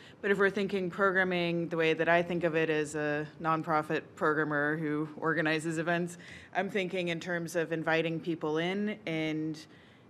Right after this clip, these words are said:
with that sort of arcade-ish feel of, like,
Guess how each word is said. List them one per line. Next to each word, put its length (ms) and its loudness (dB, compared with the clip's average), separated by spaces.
with 220 -2
that 240 4
sort 220 0
of 340 2
arcade-ish 540 2
feel 280 4
of, 220 2
like, 280 0